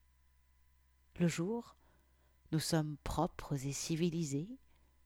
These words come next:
nous respectons les règles, nous portons les masques et uniformes que nous fournit l'État,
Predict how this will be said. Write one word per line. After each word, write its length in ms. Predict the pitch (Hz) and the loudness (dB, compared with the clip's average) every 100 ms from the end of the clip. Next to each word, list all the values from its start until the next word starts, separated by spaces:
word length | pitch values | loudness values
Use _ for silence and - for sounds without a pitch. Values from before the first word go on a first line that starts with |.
| - _ - | -20 _ 0
nous 120 | 151 | 2
respectons 560 | 151 - - 151 - 165 | 2 0 -2 -2 0 2
les 140 | 165 | 2
règles, 400 | 143 147 - 220 - - - _ - - - | 0 -4 -6 -8 -10 -20 -20 _ -20 -18 -2
nous 140 | 147 | 0
portons 460 | 143 139 - - 160 | 2 0 0 0 0
les 160 | 151 147 | 2 0
masques 560 | 143 202 - - - 143 | 0 -2 -4 -8 -6 -2
et 120 | 147 | 0
uniformes 680 | 151 151 143 - 170 208 185 | 0 0 -2 2 4 4 2
que 100 | - | -2
nous 120 | 143 | -2
fournit 400 | 135 - 147 143 | -2 -4 -4 -2
l'État, 480 | 143 160 - 143 165 | -4 -6 -6 -4 -4